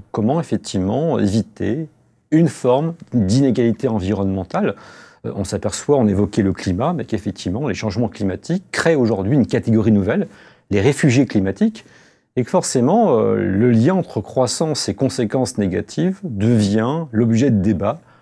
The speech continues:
l'objet de réflexion. Et puis, euh, deuxième type de questionnement, c'est qu'à travers cette recherche de nouvelles formes de production,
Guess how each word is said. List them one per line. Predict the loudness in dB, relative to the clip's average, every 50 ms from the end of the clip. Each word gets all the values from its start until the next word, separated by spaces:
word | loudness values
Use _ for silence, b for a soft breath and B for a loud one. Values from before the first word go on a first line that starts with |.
| b b 0
l'objet | 2 2 4 4 2
de | 2 0
réflexion. | -2 -2 -4 -4 -6 -6 -6 -10 -12 -12 -14 -16 _ _ b b b b b b b b b b b b -6
Et | -6
puis, | -2 2 4 6 6 6
euh, | 6 6 4 2
deuxième | 2 4 4 4 4 4 4 2
type | 2 2 2 2 2
de | 2 0
questionnement, | 0 0 -2 -2 -2 -2 0 0 2 2 2 2 0
c'est | 0 0 -2 -2
qu'à | -2 -4
travers | -4 -2 -4 -2 0 0 0 0
cette | -2 -4 -2
recherche | -2 -2 -2 0 0 0 0 0
de | 2 2
nouvelles | 2 4 4 4 2 2
formes | 0 0 0 2 2 2
de | 2
production, | 0 0 -2 -2 -2 -2 -2 -4 -2 0 0 0 0